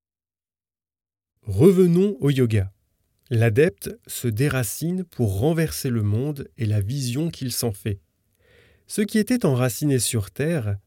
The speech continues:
s'enracine dans le ciel. La nourriture autrefois terrestre devient spirituelle. Salamba Shirshasana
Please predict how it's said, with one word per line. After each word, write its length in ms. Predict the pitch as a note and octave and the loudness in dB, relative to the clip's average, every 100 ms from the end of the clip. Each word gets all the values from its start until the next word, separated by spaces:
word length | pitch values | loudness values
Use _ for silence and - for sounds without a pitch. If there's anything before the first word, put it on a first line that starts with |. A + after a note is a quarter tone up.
| _ - | _ -12
s'enracine 800 | - C#3+ B2 A#2+ - D#3+ E3+ B2+ | -4 -2 -2 -4 -4 -4 -4 0
dans 140 | A#2+ | 0
le 120 | A2 | 0
ciel. 580 | G2+ - A2+ G#2 F#2+ F#2 _ _ _ _ _ _ _ _ | 0 -4 -2 0 -2 -6 _ _ _ _ _ _ _ _
La 200 | A2+ A#2+ | 0 4
nourriture 600 | D#3 F#3 F3 - F#3+ D3+ | 6 4 2 0 0 2
autrefois 440 | B2+ - A#2+ - G#2+ | 2 0 -4 -2 -4
terrestre 800 | - B2 C#3+ F3 - - A2 G2+ _ - | -2 -2 0 -4 -6 -10 -10 -10 _ -6
devient 440 | A2 A2+ G2+ A#2 B2+ | 0 0 2 -2 -4
spirituelle. 800 | - A2 G#2 G2 A2+ F#2+ F2+ F#2 _ _ _ _ _ _ _ _ _ _ _ - | -4 -2 -2 -2 -2 -2 -4 -10 _ _ _ _ _ _ _ _ _ _ _ -8
Salamba 520 | B2+ C3 C3+ C#3 C#3 | 0 2 2 2 0
Shirshasana 800 | - A2+ A#2+ - G#2+ A2 C3+ C#3+ | 0 -4 -2 -2 0 0 0 -4